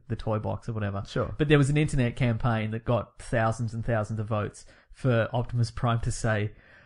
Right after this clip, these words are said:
Speaker 1: "Well, I guess I'll transform her into a truck now."
Speaker 2: <laughs>
Speaker 1: Right?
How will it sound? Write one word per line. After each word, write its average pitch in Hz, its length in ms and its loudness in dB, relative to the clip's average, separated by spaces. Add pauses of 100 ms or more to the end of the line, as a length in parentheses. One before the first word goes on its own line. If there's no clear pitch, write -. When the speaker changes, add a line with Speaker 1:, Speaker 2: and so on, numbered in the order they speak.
(140)
Speaker 1:
"Well, 165 500 6
I 127 100 4
guess 147 280 4
I'll 151 120 8
transform 151 600 2
her 147 100 0
into 147 220 -2
a 139 40 0
truck - 360 0
now." 113 380 0
Speaker 2:
<laughs> - 60 10 (1200)
Speaker 1:
Right? 170 240 8